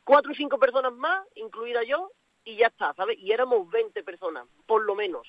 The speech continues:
Quiero decir que entre más cantera se haga, más, más grande estará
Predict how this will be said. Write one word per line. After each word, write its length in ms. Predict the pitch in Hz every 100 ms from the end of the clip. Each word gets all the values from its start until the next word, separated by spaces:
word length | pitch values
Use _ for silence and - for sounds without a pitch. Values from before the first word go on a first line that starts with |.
| - _ _ _ - _ _ _
Quiero 200 | - 233
decir 360 | 247 226 214 139 _ _ _
que 120 | 196
entre 280 | 196 185 185
más 160 | 196 233
cantera 500 | 262 262 - 247 240 208
se 120 | 226
haga, 300 | 220 214 294 - _ _ _ _ _ _ _ _
más, 520 | 202 196 185 214 220
más 320 | 220 208 214 220
grande 300 | 214 254 226
estará 520 | - 208 208 202 190